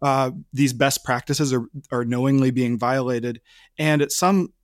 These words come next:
in some cases, and actually in many cases, there's just no recourse for them. It's, "You do this or we'll find somebody else that will."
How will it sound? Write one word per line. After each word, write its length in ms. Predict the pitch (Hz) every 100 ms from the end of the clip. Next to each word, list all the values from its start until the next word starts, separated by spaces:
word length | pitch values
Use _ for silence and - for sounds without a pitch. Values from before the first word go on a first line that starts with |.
| _ _ -
in 100 | 151
some 180 | 170
cases, 340 | 165 139 135 127
and 120 | 135
actually 320 | 147 151 135
in 100 | 120
many 220 | 135 156
cases, 420 | 143 120 110 110 113
there's 180 | 170
just 160 | 196 135
no 120 | 127
recourse 500 | 113 117 - 95 -
for 280 | - 113 98
them. 180 | - - _ -
It's, 320 | 139 - - _ 143
"You 180 | 143
do 180 | 139 170
this 280 | 170 165 - -
or 180 | 127
we'll 120 | 127 120
find 300 | 139 131 135
somebody 320 | 127 117 117
else 200 | 113 -
that 140 | 110
will." 380 | 127 135 135 131